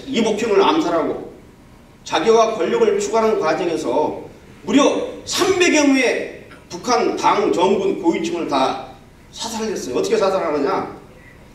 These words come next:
그냥 총살이나 교수형하는 게 아니라 김정은이가 처음에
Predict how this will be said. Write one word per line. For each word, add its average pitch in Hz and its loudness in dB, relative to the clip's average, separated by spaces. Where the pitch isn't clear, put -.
그냥 196 2
총살이나 247 2
교수형하는 165 -2
게 160 -2
아니라 - -4
김정은이가 185 2
처음에 - -2